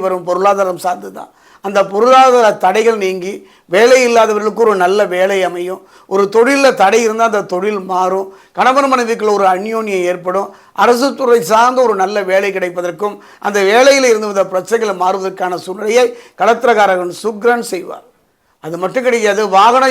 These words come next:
யோகமும் கிடைக்கும்னு சொல்றார். பழைய வாகனங்களை மாற்றி புதிய வாகனம் வாங்குவதற்கும் புதிய வாகனம் அமைவதற்கும் ஒரு நல்ல சந்தர்ப்ப சூழ்நிலையை செவ்வாய் அமைத்து தருவார்.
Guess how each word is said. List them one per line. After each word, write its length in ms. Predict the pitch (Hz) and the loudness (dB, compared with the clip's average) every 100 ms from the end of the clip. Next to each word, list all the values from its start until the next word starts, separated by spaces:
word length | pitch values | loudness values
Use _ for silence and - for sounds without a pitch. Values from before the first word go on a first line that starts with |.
| 233 | 2
யோகமும் 340 | 208 214 226 | 0 -4 -6
கிடைக்கும்னு 400 | 202 180 185 180 170 | -6 -6 -10 -10 -10
சொல்றார். 300 | 170 170 - _ _ _ 175 | -10 -14 -18 _ _ _ 0
பழைய 260 | 202 214 196 | 2 2 2
வாகனங்களை 460 | 190 247 262 240 214 196 | 4 4 2 2 2 2
மாற்றி 260 | 196 - 226 185 | 0 -2 -6 -6
புதிய 220 | 214 240 220 | 0 0 2
வாகனம் 340 | 202 190 185 | 2 0 -4
வாங்குவதற்கும் 580 | 185 190 190 190 240 254 262 - _ 180 | -4 -4 -6 -6 -2 -2 -4 -18 _ -6
புதிய 220 | 202 240 254 | 0 2 4
வாகனம் 420 | 226 220 220 214 196 | 4 2 0 -2 -4
அமைவதற்கும் 500 | 202 233 226 226 254 | -2 0 0 -2 -2
ஒரு 80 | 226 185 | -2 -2
நல்ல 200 | 190 196 175 | -2 -4 -6
சந்தர்ப்ப 400 | 190 208 196 180 | -6 -8 -8 -8
சூழ்நிலையை 400 | 208 208 226 247 233 - _ - | -8 -2 0 0 -2 -10 _ -6
செவ்வாய் 400 | 196 190 190 180 | -4 0 0 0
அமைத்து 260 | 175 180 175 165 | -4 -8 -10 -10
தருவார். 380 | 180 175 160 | -10 -10 -10